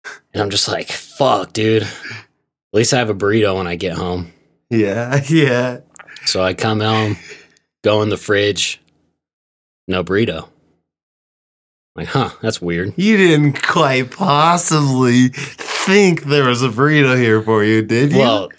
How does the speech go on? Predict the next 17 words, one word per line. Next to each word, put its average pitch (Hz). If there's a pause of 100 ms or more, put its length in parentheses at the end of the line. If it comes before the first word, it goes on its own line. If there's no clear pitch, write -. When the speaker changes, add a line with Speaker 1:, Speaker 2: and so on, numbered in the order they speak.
(120)
Speaker 1:
I 110
was - (160)
just 113
thinking, 131
since -
we're 104
recording 104
the 95
podcast, 107 (880)
and 113
the 110
deal 117
is 113 (160)
every 117
time 113
we 107
record, 101